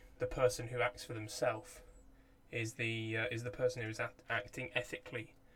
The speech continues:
because it's all about, um, fulfilling your own sort of, like, fu-,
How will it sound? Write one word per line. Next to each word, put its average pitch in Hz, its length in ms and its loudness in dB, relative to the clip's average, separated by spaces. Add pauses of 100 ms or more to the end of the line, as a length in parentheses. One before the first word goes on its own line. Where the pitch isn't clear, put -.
(380)
because 123 200 -2
it's 120 140 -4
all 123 140 8
about, 113 400 6
um, 113 360 6
fulfilling 113 540 0
your 113 200 2
own 113 200 -4
sort - 220 -6
of, 101 100 -4
like, 113 400 -4 (880)
fu-, 127 160 0